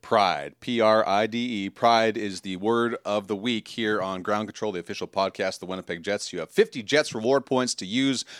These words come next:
however you want as this season continues. The home opener, uh, this Thursday at Bell M T S Place. The Minnesota Wild are in town, and this, uh, the Jets T V Live pregame show and postgame show, a couple of new wrinkles for you this year.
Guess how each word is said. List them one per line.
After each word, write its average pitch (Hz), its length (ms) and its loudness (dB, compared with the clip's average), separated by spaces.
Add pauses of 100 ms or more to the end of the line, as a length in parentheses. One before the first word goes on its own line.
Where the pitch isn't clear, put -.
(120)
however 147 420 6
you 180 160 -2
want 147 440 2 (400)
as 85 180 -10
this 95 140 -6
season 107 280 -2
continues. 107 540 -2
The 90 80 -2
home 123 220 4
opener, 117 420 0 (340)
uh, 95 140 0
this 135 300 2
Thursday 107 640 2 (400)
at 113 220 0
Bell 127 180 6
M 127 160 0
T 123 140 -2
S 113 100 -2
Place. 117 300 0
The 110 80 -4
Minnesota 117 340 0
Wild 107 320 4
are 113 100 0
in 110 120 -6
town, 107 400 -2
and 104 340 -4
this, - 480 -4
uh, 101 240 0
the 92 80 -8
Jets 120 220 -2
T 127 160 -6
V 117 160 -2
Live 117 360 2
pregame 131 400 0
show 131 220 0
and 120 100 -2
postgame 123 440 -2
show, 120 200 2
a 120 60 -2
couple 165 300 0
of 170 80 0
new 160 100 2
wrinkles 127 320 0
for 117 160 -2
you 110 100 0
this 104 240 -6
year. 110 220 -4